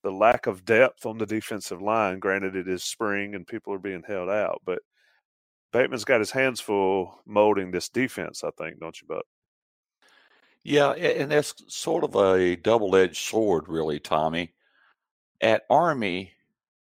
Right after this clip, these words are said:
Speaker 2: the offense they ran there was such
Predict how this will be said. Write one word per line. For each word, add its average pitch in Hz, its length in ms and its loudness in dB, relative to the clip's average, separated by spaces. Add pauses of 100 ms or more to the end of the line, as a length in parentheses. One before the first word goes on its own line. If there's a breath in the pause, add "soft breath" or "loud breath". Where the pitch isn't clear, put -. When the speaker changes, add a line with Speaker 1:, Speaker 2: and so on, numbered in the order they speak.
(760)
Speaker 2:
the 101 380 0
offense 135 500 0
they 104 180 2
ran 107 460 -2
there 76 480 -4 (580)
was 92 160 -2
such - 520 0